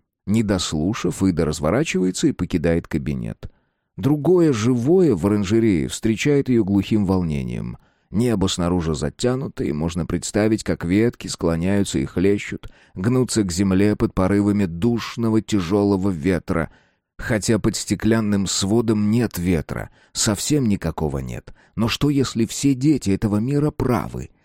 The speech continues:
Что, если ветер дует от того, что деревья качаются, а не наоборот? Многое зависит от точки зрения. Ида методично продвигается вдоль стеклянных стенок,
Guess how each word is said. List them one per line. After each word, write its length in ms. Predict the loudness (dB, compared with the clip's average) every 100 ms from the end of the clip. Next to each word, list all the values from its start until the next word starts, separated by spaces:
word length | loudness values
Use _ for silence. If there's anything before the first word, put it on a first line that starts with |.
| _ -10
Что, 260 | -2 0
если 360 | 2 0 0 0
ветер 400 | 2 2 0 -2
дует 340 | 2 2 2
от 160 | 0 -2
того, 320 | -4 0 -2
что 200 | 0 -2
деревья 520 | 2 2 2 2 -2
качаются, 720 | -2 -4 -2 -2 -2 -2 0
а 60 | 0
не 100 | 0
наоборот? 760 | -2 -4 -2 -2 0 -2 -6 -14 -18 _ _ _ _ -2
Многое 440 | 2 2 2 0
зависит 540 | 0 0 0 -2 -4
от 140 | -6 -2
точки 360 | -4 -4 -6
зрения. 600 | -6 -4 -4 -6 -10 -14 -16 _ _ _ 0
Ида 220 | 2 2
методично 680 | 0 0 0 0 -4 -8 -6
продвигается 680 | -6 -4 -2 0 0 -2 -4
вдоль 240 | -2 -4
стеклянных 720 | -4 -8 -4 -2 -2 -4 -8
стенок, 540 | -8 -2 0 -2 -6